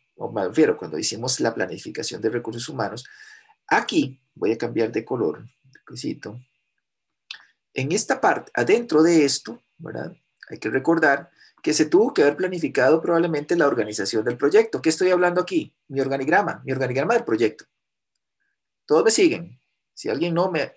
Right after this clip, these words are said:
levanta la mano o dice algo allí, ¿ok? Entonces, recuerdan, en mi proyecto tengo una organización del proyecto. Acá está el P M,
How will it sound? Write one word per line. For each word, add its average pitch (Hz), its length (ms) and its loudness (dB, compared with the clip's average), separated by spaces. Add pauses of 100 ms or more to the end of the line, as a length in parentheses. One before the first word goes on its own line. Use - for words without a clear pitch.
(140)
levanta 131 560 -8
la 139 80 -2
mano 120 260 -6
o 113 80 -4
dice 127 240 -4
algo 110 200 -2
allí, - 220 -12
¿ok? - 140 -6 (680)
Entonces, 165 400 0
recuerdan, 180 500 2
en 127 140 -2
mi 160 80 0
proyecto 196 520 2
tengo 139 240 0
una 160 120 0
organización 117 440 -4
del 135 120 -6
proyecto. 175 480 0 (280)
Acá 98 240 -8
está 101 200 -6
el - 120 -8
P 160 500 2
M, 151 420 -2